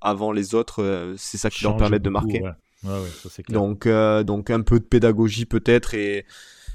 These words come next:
Speaker 1: et même sans faire du cas par cas, mais voilà, un petit peu, un petit peu de pédagogie sur certaines actions de but. On a, on a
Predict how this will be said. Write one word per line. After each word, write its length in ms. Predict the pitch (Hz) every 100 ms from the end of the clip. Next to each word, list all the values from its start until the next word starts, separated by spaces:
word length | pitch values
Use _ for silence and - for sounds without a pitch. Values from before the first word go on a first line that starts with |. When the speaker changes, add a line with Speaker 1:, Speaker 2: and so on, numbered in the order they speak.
| - _ _ _ -
Speaker 1:
et 300 | 110 107 - 110 95 95 -
même 260 | 127 135 135
sans 160 | 143
faire 180 | 131 135
du 140 | 120
cas 120 | 120 143
par 180 | 151 -
cas, 160 | 156
mais 140 | 131 101
voilà, 220 | 98 98
un 120 | 90
petit 200 | 98 -
peu, 320 | 113 107 107 104
un 20 |
petit 140 | 101 -
peu 100 | 110
de 60 |
pédagogie 500 | - 107 104 107 104
sur 160 | - -
certaines 420 | 113 - 110 104
actions 240 | 110 -
de 60 | 107
but. 240 | 101 117
On 120 | 113 101
a, 140 | 101
on 200 | 98
a 40 | 101